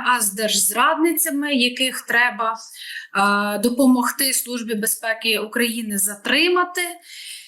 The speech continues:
І таким чином, е, вони втягували, псевдоспівробітник вимагав, е, юнаків вступити в секретну операцію і допомогти в затриманні. І далі під виглядом допомоги хлопці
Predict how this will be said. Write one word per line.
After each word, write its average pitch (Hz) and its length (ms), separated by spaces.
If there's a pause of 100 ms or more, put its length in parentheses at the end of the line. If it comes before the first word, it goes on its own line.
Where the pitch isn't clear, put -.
(420)
І 269 260
таким 311 360
чином, 359 480
е, 311 40 (460)
вони 294 240
втягували, 233 1000
псевдоспівробітник 247 1040
вимагав, 226 600
е, 196 640
юнаків 247 500
вступити 226 460
в 208 40
секретну 214 540
операцію 320 640
і 320 200
допомогти 269 500
в 247 60
затриманні. 165 840 (640)
І 311 140
далі 370 440
під 254 220
виглядом 254 440
допомоги 269 500
хлопці 294 640